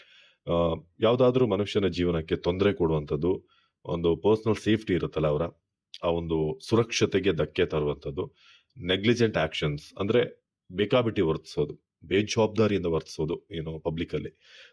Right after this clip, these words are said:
So ಅದು ಅದ್ರ ಪ್ರಕಾರ ನೂರ ಇಪ್ಪತ್ತೈದು. So ಇದಕ್ಕೂ ಎಲ್ಲಕ್ಕೂ ಕೂಡ ಒಂದು ಶಿಕ್ಷೆ ಅಂತ ಇದೆ, ಮಿನಿಮಮ್ ಒಂದು, ಆ, ಎರಡು ವರ್ಷ ಜೈಲು, ಮತ್ತೊಂದಿಷ್ಟು ದಂಡ ಅಂತ ಇರುತ್ತೆ. So ಒನ್ ಟ್ವೆಂಟಿ ಫೈವ್ ಪ್ರಕಾರ ಸುಮಾರು ಮೂರು ತಿಂಗಳವರೆಗೆ ಜೈಲಿಗೆ ಹೋಗ್ಬೋದು. ಹಾಗೆ ಎರಡೂವರೆ ಸಾವಿರದವರೆಗೆ ಫೈನ್ ಇದೆ.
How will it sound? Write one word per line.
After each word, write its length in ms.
So 80
ಅದು 280
ಅದ್ರ 200
ಪ್ರಕಾರ 380
ನೂರ 200
ಇಪ್ಪತ್ತೈದು. 480
So 400
ಇದಕ್ಕೂ 420
ಎಲ್ಲಕ್ಕೂ 440
ಕೂಡ 160
ಒಂದು 160
ಶಿಕ್ಷೆ 320
ಅಂತ 180
ಇದೆ, 120
ಮಿನಿಮಮ್ 420
ಒಂದು, 300
ಆ, 80
ಎರಡು 260
ವರ್ಷ 200
ಜೈಲು, 640
ಮತ್ತೊಂದಿಷ್ಟು 720
ದಂಡ 220
ಅಂತ 240
ಇರುತ್ತೆ. 580
So 40
ಒನ್ 200
ಟ್ವೆಂಟಿ 200
ಫೈವ್ 180
ಪ್ರಕಾರ 540
ಸುಮಾರು 540
ಮೂರು 440
ತಿಂಗಳವರೆಗೆ 420
ಜೈಲಿಗೆ 280
ಹೋಗ್ಬೋದು. 500
ಹಾಗೆ 320
ಎರಡೂವರೆ 320
ಸಾವಿರದವರೆಗೆ 500
ಫೈನ್ 260
ಇದೆ. 280